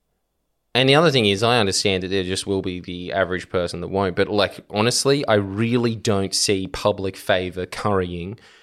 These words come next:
to a man that is worth millions of dollars suing a penniless YouTuber who made jokes about him. I really don't.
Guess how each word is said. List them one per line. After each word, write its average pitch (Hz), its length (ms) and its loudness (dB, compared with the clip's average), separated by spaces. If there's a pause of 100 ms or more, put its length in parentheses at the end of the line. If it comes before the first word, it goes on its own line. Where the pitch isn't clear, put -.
(340)
to 107 380 2
a 104 140 0
man 98 680 -2 (280)
that 104 80 -4
is 95 140 -6
worth 101 240 2
millions 104 580 0
of 90 120 -8
dollars 90 500 -6 (640)
suing 110 580 0
a 101 160 -4
penniless 95 680 -6
YouTuber 92 840 -8
who 101 120 -6
made 95 380 -4
jokes 95 560 -4
about 85 340 -10
him. 85 240 -10
I 98 120 -2
really 110 500 -2
don't. 101 180 0